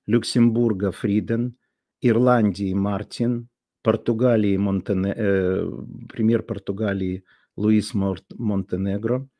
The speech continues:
Греции Мицотакис,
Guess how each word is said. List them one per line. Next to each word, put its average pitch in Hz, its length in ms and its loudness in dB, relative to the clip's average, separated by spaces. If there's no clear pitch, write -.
Греции 98 960 4
Мицотакис, 107 1200 0